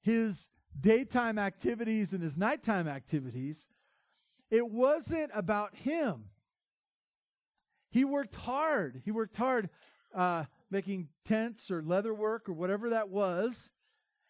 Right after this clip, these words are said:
And then he worked hard sharing the gospel. And they were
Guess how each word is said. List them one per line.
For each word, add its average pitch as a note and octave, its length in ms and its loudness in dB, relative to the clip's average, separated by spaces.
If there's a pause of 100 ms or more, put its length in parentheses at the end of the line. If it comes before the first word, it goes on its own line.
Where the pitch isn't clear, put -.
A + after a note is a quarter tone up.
(160)
And A3 200 2
then D4+ 100 2
he E4+ 80 -2
worked C#4+ 260 -2
hard D4 400 2
sharing D4+ 340 -4
the D4 100 -4
gospel. C#4 680 -4 (880)
And A3 360 0 (280)
they B3 240 4
were C4+ 500 -2